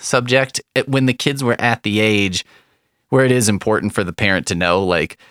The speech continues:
"Do we need to go into a stall?" Or, like, "What are we doing here?"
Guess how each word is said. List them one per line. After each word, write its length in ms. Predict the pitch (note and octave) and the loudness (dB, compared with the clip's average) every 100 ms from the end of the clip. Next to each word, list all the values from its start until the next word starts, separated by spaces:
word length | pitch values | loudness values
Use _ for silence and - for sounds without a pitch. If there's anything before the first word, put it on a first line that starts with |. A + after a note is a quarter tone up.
| _ _ | _ _
"Do 80 | F#3 | -2
we 100 | B3 | 0
need 140 | A#3+ | 0
to 60 | F#3+ | -2
go 220 | F3 F#3+ | 0 2
into 260 | F3 - A2 | 2 0 -2
a 60 | |
stall?" 720 | - - F3+ G3 G3 F#3+ F#3+ A#2 | -2 -2 0 2 2 2 2 2
Or, 100 | A2 | 2
like, 240 | G#2 G#2 | 0 0
"What 120 | D3+ | 0
are 60 | D3 | 0
we 120 | C3+ | 0
doing 280 | B2+ D3+ E3+ | 0 0 0
here?" 320 | F3 F3+ F#3 | 2 0 -2